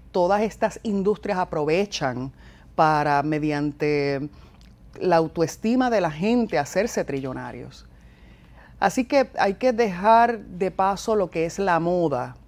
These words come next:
Ah, porque está de moda ahora que las mujeres negras estemos en la televisión, porque tenemos una Miss Universo negra.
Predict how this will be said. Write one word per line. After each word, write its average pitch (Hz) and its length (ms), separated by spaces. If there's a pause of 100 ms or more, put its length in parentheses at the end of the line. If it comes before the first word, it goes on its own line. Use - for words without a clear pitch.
(100)
Ah, 226 140
porque 175 220
está 175 220
de 180 100
moda 190 360
ahora 175 540
que 156 140
las 151 160
mujeres 156 360
negras 170 320
estemos 160 380
en 165 60
la 160 100
televisión, 151 680 (360)
porque 160 240
tenemos 156 300
una 175 160
Miss 156 200
Universo 147 400
negra. - 320